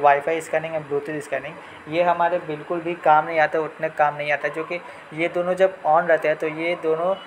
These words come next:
हमारे फ़ोन के background में run करने रहते हैं, scan करते बहुत ज़्यादा, जिसकी वजह से हमारा जो फ़ोन है वो बहुत ही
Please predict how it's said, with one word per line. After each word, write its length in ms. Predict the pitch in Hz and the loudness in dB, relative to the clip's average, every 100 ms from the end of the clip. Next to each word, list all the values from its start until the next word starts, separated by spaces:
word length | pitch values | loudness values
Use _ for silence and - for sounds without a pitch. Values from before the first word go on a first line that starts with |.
| - - | -14 -2
हमारे 300 | 151 156 175 | 4 4 4
फ़ोन 280 | 165 165 165 | 2 -4 0
के 80 | 180 | -2
background 480 | 156 147 147 156 165 | 4 4 6 2 2
में 120 | 165 | 0
run 220 | 151 156 | 2 2
करने 260 | 156 151 147 | 2 -2 2
रहते 200 | 143 165 | 0 0
हैं, 140 | 170 160 | -6 -10
scan 380 | - 147 156 | 2 2 2
करते 240 | 156 143 151 | 0 0 0
बहुत 260 | 139 143 | 2 2
ज़्यादा, 240 | 143 135 151 | 4 0 0
जिसकी 320 | 147 139 165 | -6 -8 -4
वजह 100 | 160 | -4
से 140 | 151 147 | -2 -4
हमारा 300 | 139 143 147 | 0 0 0
जो 140 | 151 | -2
फ़ोन 300 | - 147 143 | -4 -4 -2
है 160 | 143 160 - - 147 | -4 -6 -16 -14 -12
वो 80 | 147 | -6
बहुत 260 | 143 170 | 2 2
ही 100 | 190 | 2